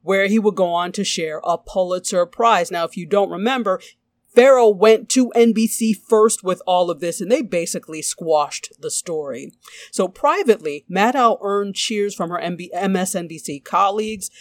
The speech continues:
Say, uh, one said, one staffer said, "It was amazing. God bless her and Ronan,"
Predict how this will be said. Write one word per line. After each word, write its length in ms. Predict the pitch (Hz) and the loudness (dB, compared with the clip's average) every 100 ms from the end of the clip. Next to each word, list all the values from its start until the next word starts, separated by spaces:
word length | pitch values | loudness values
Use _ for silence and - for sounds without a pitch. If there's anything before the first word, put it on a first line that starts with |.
| - | -20
Say, 320 | - 190 180 175 | -6 -2 -2 -2
uh, 300 | 180 160 156 | -2 -2 -4
one 340 | 160 208 220 | 0 2 2
said, 440 | - 214 180 175 | 0 0 0 -2
one 120 | 165 202 | -4 -2
staffer 320 | 214 180 185 | 0 0 0
said, 240 | - - | -4 0
"It 80 | 240 | 4
was 160 | 240 170 | 4 2
amazing. 640 | 156 170 269 254 175 143 | -2 2 2 2 -4 -6
God 260 | 180 208 | -2 -2
bless 300 | 202 202 190 | 0 0 0
her 260 | - 233 233 | 0 2 2
and 420 | 196 208 220 214 151 | 2 2 0 -2 -10
Ronan," 460 | 170 165 170 185 | -12 -10 -10 -8